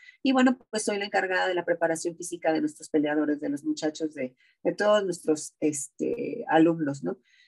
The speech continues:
Eh, digamos que mis dos especialidades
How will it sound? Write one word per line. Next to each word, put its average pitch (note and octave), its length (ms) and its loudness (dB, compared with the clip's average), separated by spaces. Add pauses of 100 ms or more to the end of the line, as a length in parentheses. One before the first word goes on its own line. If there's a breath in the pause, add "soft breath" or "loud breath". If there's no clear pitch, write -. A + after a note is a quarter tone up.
(240 soft breath)
Eh, G#3 520 2 (200)
digamos A#3 460 4
que A#3 100 0
mis G#3 140 -6
dos G#3 160 -4
especialidades G#3+ 800 -2